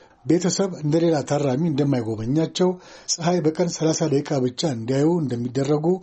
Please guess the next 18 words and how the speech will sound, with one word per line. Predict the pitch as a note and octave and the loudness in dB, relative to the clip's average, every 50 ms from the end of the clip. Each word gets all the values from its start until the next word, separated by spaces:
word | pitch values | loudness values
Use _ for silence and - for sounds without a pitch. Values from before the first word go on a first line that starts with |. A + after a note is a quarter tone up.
| - - - - - - _ - | -8 -18 -20 -20 -20 -20 _ 0
ሌላውን | D3 D3 D#3+ F#3 G3 G3 F3+ D#3 | 2 2 4 4 2 2 0 0
ጊዜ | C#3+ C#3+ C#3 C#3+ C#3 | 0 0 2 2 2
ግን | C3 E3+ F#3 F#3 F#3 F3+ - _ _ _ _ - | 4 2 2 2 0 -2 -8 _ _ _ _ -2
ተዘግቶባቸው | - D#3 D#3+ F#3+ F#3+ - - F3 D#3 C3 D#3 D3 C3 - - - F3+ E3+ C#3 | 0 0 2 2 0 0 0 -2 -2 0 0 -2 -2 -2 0 0 0 0 2
ውለው | C#3+ D#3+ F3+ F3+ D#3+ | 2 2 2 4 2
እንደሚያድሩ | C#3+ B2 C3+ D#3+ D#3+ D3+ C#3 B2+ B2 B2 C#3+ F3+ F3+ | 2 2 2 2 2 2 0 0 -2 -2 -2 -2 -2
ለፍርድ | E3+ E3 - F3 C#3 C3+ B2 | -2 -2 -2 -4 -6 -4 -4
ቤቱ | A#2+ A#2 G#2+ - - | -4 -4 -4 -8 -8
ተናግረዋል። | - C#3+ C3+ B2+ B2 A2+ A#2+ A#2 A2+ G#2 F#2 G2 - _ - _ _ _ _ _ _ | -4 -2 -2 0 0 0 0 0 0 -2 -4 -6 -14 _ -20 _ _ _ _ _ _
ሌላ | C#3 B2+ C3+ C3+ C#3 D3+ D3+ D#3 | -2 0 2 2 2 2 0 0
አቤት | D#3 D3 C3+ D3 C#3 - | -2 0 0 0 0 0
ባይ | C#3+ C#3 B2+ B2 | 0 0 0 0
ደግሞ | A#2+ A#2 B2 D#3 E3+ F3 | 0 -2 0 0 0 0
«ከፍተኛ | - F3 E3 - - - D#3+ C#3+ C#3+ D3 C#3 B2+ | 0 -2 -4 -4 -6 -2 0 0 0 0 0 0
የሆነ | B2 B2 B2+ B2+ D3+ E3+ F3+ F#3 F3+ - - - - - _ _ - | 0 2 2 2 2 2 0 -2 -4 -10 -20 -20 -20 -20 _ _ -4
የመብት | C3+ C#3 D#3+ F#3 F#3 F3+ - B2+ - | 0 2 2 2 0 -2 -6 -10 -8
ጥሰት | - F3+ C#3+ D#3+ D3+ D#3 | -8 -2 -2 -2 -2 -2
ተፈጽሞብኛል፣ | - C#3+ D3 C#3+ C#3 - D3+ C3+ B2+ A#2 G#2 A#2+ A2+ G#2+ G#2+ G#2 G#2 G#2+ | -4 -4 -2 -2 -2 -2 -4 -4 -4 -4 -4 -6 -6 -6 -6 -6 -8 -10